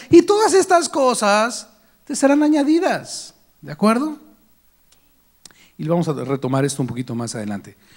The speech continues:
Lo que quiero enfatizar aquí, chicos preciosos, póngame atención, es que tenemos un Padre cuidadoso.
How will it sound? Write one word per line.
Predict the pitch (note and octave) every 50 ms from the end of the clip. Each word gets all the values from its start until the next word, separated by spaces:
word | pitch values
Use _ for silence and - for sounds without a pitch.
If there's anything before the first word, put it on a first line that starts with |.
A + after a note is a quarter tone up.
| _ _ -
Lo | E3 D#3 C#3+
que | E3 E3
quiero | - G3+ G#3 G#3+
enfatizar | G3 D#3 F3 C#3 C#3 C3+ - D#3+ C#3+ C3
aquí, | A#2+ - - F3+ A#3+ A3+ - - - _ _ _ -
chicos | - E3+ E3 D#3+ C#3 -
preciosos, | C#3+ B2 A#2 C#3+ D3 D3 E3+ G3 F#3 - - - _ -
póngame | - C3 C3 B2+ A#2+
atención, | A2 - A2+ G#2+ G#2+ B2 C#3+ D#3+ F3+ - - _ _ _ _ _ _ _ _ _ _ _ _ _ _ _ _ _
es | - D#3+ D3+
que | - E3+
tenemos | C#3+ - A#2 B2+ C3+ C3+ C3 -
un | C#3 B2
Padre | B2+ B2+ B2 B2 B2 A2+
cuidadoso. | - G#2+ F#2 F2 E2 D#2+ D#2 - - -